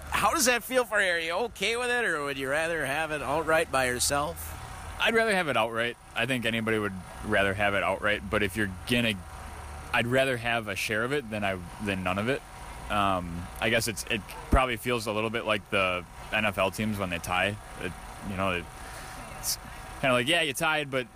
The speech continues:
Speaker 2: you still, you still got credit for it. So, um, I'm happy with it. Uh, I've, I, I like racing with Travis, so it, there's nobody else that I'd probably rather share it with. Um, and he's a fast car. We're,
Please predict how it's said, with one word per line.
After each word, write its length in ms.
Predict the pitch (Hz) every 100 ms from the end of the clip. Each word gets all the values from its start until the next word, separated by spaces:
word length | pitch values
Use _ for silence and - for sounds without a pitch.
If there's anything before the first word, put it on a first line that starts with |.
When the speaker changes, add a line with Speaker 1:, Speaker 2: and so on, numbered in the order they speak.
| - -
Speaker 2:
you 80 | 131
still, 260 | - 180 127 110
you 100 | 127
still 260 | - 156 110 - - - 120
got 220 | 120 104
credit 260 | 127 113
for 200 | - 101
it. 100 | 110 - -
So, 280 | - 110 98 - - -
um, 540 | 120 113 98 92 87 85 - - -
I'm 140 | 165
happy 300 | 139 139 139
with 120 | 135
it. 140 | 139 120 -
Uh, 540 | 110 107 101 95 92 92 - - - -
I've, 320 | 117 110 98 92 - - - - - - - - - - - - - - - -
I, 200 | 123 120
I 140 | - 120
like 200 | 131 123
racing 260 | 127 120
with 100 | 113
Travis, 360 | 110 110 107 104
so 140 | 117
it, 140 | 107 95
there's 200 | 101 104
nobody 220 | 113 107
else 160 | 104 104
that 100 | 104
I'd 100 | 87
probably 220 | 104 95
rather 240 | 90 92 90
share 240 | 95 95
it 60 | 95
with. 200 | 98 - - - -
Um, 360 | - 92 90 87
and 380 | 90 90 90 90
he's 220 | 101 113
a 60 | 104
fast 320 | 113 107 -
car. 180 | 107 104
We're, 240 | 101 104